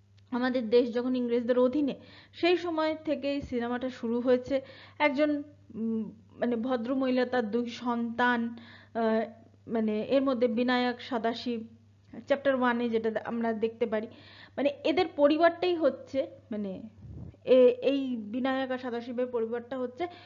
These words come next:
খুব লোভী পরিবার। আহ, মানে লোভী মানে এদের চাই, অনেক কিছু চাই। এবং এখানে একটা ঠাকুমার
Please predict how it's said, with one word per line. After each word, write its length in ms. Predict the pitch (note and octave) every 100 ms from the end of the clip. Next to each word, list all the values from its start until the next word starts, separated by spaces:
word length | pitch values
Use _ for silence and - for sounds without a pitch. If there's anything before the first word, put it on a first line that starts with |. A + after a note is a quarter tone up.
| - - -
খুব 100 | G4+
লোভী 400 | C#4+ B3 C#4 D#4
পরিবার। 400 | B3 G#3+ F#3+ -
আহ, 960 | - _ _ _ - A#3+ A#3 A3+ G#3+
মানে 240 | G#3+ B3 - -
লোভী 260 | C4+ D4+
মানে 340 | D#4+ E4 E4 - - _ _ _ _ _ _
এদের 200 | E4 G4 E4+ -
চাই, 280 | - D4 B3+ G3+ - - _ _ _
অনেক 280 | B3 D4+ E4
কিছু 220 | D#4+ D#4+
চাই। 300 | - A3+ F#3+ - - - - -
এবং 280 | C#4+ F4 D#4
এখানে 340 | D4 F4+ F4+
একটা 160 | F4 F4 -
ঠাকুমার 840 | C#4+ C4 D#4+ E4 F4 E4+ C#4+